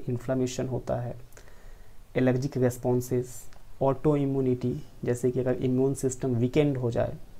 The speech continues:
अच्छे से काम नहीं करे, इम्यून सेल्स रिस्पॉन्ड ना करें या इम्यून सेल्स डिफिशिएंट हो जाए या इम्यून सेल्स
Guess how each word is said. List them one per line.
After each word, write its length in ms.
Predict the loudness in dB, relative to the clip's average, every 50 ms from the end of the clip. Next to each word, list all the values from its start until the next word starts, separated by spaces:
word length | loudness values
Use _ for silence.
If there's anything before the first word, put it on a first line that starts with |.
| -14 -14 -16 -14 -16 -12 -6 -4
अच्छे 220 | -4 -4 -4 -4 -4
से 140 | -2 -2
काम 280 | -2 0 0 0 2 2
नहीं 220 | 0 0 -2 -4
करे, 200 | -4 -4 -2 -2
इम्यून 420 | -2 0 0 0 2 2 2 2 0
सेल्स 440 | -2 -2 -2 -2 -2 -4 -6 -10 -12 -8 -2
रिस्पॉन्ड 560 | -2 -2 -2 -2 -2 0 2 4 4 4 2
ना 160 | 2 0 0
करें 280 | 0 0 -2 -4 -4 -10 -10 -14 -16 -16 -14 -14 -14 -14 -12 -4 2
या 80 | 4 6
इम्यून 320 | 6 6 6 6 4 2
सेल्स 320 | 2 0 -2 -2 -2 -2 -2
डिफिशिएंट 680 | 0 0 2 6 4 4 4 4 2 2 2 2 0
हो 120 | 0 -2 0
जाए 260 | 2 2 0 0 -4 -8 -12 -12 -12 -12 -14 -14 -16 -16 -16 -16 -16 -16 -16 -16 -16 -10 -2 2
या 80 | 4 6
इम्यून 340 | 6 8 6 6 6 4
सेल्स 340 | 4 2 2 0 0 0 -2